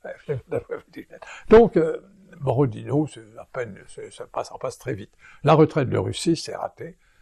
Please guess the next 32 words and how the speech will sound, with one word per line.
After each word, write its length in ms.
C'est 160
complètement 340
raté. 360
Quand 120
vous 120
comparez 720
à 220
Guerre 240
épée, 440
non 160
pas 140
de, 100
de, 200
euh, 360
le, 320
c'est 160
Guerre 200
épée 280
de 120
King 240
Vidor, 560
pas 120
le 100
russe, 400
euh, 220
c'est 240
très 160
saisissant. 640
Vous 100
voyez 280
les 120
soldats 440